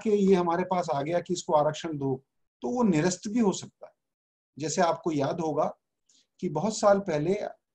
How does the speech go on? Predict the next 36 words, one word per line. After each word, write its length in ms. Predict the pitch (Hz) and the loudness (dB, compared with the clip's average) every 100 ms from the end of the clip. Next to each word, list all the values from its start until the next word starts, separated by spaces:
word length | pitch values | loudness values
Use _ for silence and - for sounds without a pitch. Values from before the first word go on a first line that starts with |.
| _ _ _ _ _ _ - | _ _ _ _ _ _ -6
आज 140 | 143 | -4
से, 160 | 143 151 143 139 | -4 -8 -8 -6
बहुत 240 | 147 165 | -6 0
साल 100 | 180 | -2
तो 160 | 175 175 | 0 -4
नहीं, 120 | 220 | -2
आज 160 | 165 151 | -4 -4
से 260 | 160 - - | -10 -12 -8
आठ, 200 | 139 156 | -4 -4
सात, 300 | - 156 151 | -4 -4 -2
आठ 140 | 160 - | -4 -2
साल 180 | 156 147 | -2 -2
पहले 340 | 131 120 180 196 _ _ _ _ _ - | -2 -4 -4 -6 _ _ _ _ _ -16
भारत 380 | 113 143 214 | -6 -2 0
सरकार 460 | 240 196 185 151 143 | 2 0 0 0 0
ने 200 | 156 202 | 0 -4
जाटों 500 | 135 131 131 151 196 | -2 2 2 4 2
को, 240 | - 101 95 _ | 2 -6 -16 _
जाट 340 | 123 123 127 - _ _ _ _ _ _ _ _ _ _ _ _ | 2 2 0 -8 _ _ _ _ _ _ _ _ _ _ _ _
जो 160 | 131 139 | -6 0
नॉर्थ 420 | 135 139 175 - | 2 2 2 -2
इंडिया 440 | 180 151 151 165 | -4 -2 0 2
में 180 | 156 156 | 0 -2
जाट 400 | 131 135 175 - | 0 2 2 0
लोग 240 | 147 147 123 | -2 0 0
होते 240 | 127 - | -6 -4
हैं, 80 | 185 | -2
उनके 280 | 202 175 180 | -2 -2 -2
लिए, 320 | 180 220 220 - _ _ _ _ _ | 0 0 -2 -8 _ _ _ _ _
उनको 300 | 170 170 220 | -8 -4 -2
बैकवर्ड 520 | 156 143 143 190 190 | 0 0 2 0 0
क्लास 300 | 175 156 156 190 | 2 2 2 0
में 140 | 190 - _ _ _ _ _ _ _ 139 | -2 -4 _ _ _ _ _ _ _ -2
डाल 280 | 127 123 | 2 2
दिया 220 | 123 131 127 | 0 0 0
था। 300 | 160 190 | 0 -2